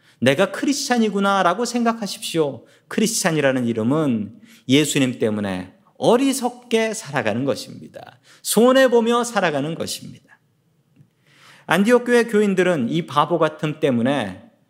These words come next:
동네 사람들에게 크리스찬이라는 이름을 얻게 되었습니다. 이 별명, 우리의 별명이기도 합니다.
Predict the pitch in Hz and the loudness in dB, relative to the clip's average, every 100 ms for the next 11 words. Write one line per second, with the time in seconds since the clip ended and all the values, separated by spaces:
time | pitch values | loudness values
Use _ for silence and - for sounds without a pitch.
0 | - 160 190 185 175 160 143 135 123 127 | -2 0 2 2 0 -2 0 0 -2 -4
1 | 120 - 247 226 - - 202 170 123 - | -8 -2 0 0 -2 0 0 0 -6 -10
2 | - _ 120 120 117 165 185 - _ 123 | -18 _ 0 2 2 -2 -4 -10 _ -2
3 | 120 120 117 139 - 113 117 - 110 127 | 0 2 0 -2 -2 -2 -2 -2 -2 -2
4 | 143 - 104 95 - 92 85 _ _ _ | -8 -4 -2 -2 -8 -14 -18 _ _ _
5 | _ _ _ _ 180 226 208 208 208 208 | _ _ _ _ 2 2 2 2 2 0
6 | 190 - 151 165 202 240 220 214 233 214 | -2 -6 -2 2 4 4 2 0 0 0
7 | 175 156 135 113 - - - | -2 -2 0 0 -4 -6 -14